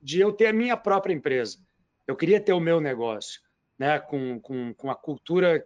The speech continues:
que, que eu queria poder estabelecer, eh, com as pessoas que eu gostaria de construir junto, et cetera e tal. E aí nós nos associamos e, e construímos a A B Capital. E a nossa visão,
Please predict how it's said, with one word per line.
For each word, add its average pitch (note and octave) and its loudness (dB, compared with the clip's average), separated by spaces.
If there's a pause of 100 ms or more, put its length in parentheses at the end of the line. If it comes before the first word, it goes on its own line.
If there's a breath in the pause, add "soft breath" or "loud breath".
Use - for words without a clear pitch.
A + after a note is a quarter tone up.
que, C3 -8
que - -6
eu A#2+ -4
queria C3+ -2
poder C3+ -6
estabelecer, C#3 -2 (400 loud breath)
eh, C3+ 0
com C#3+ -4
as C3 -4
pessoas - 0
que - -4
eu D3 0
gostaria C#3+ 0
de C#3 -8
construir C#3+ -2
junto, D3 -4 (180)
et - -14
cetera D#3 -2
e G3 -8
tal. F#3 2 (440 loud breath)
E G#3+ 6
aí G#3 4
nós A3 4
nos G3 -2
associamos F#3+ 0
e, F#3 -6
e E3+ -10 (120)
construímos D#3+ -4
a E3+ 2
A E3 0
B D#3 -6
Capital. D3 -4
E - 2
a G3 2
nossa A3+ 2
visão, G#3+ 2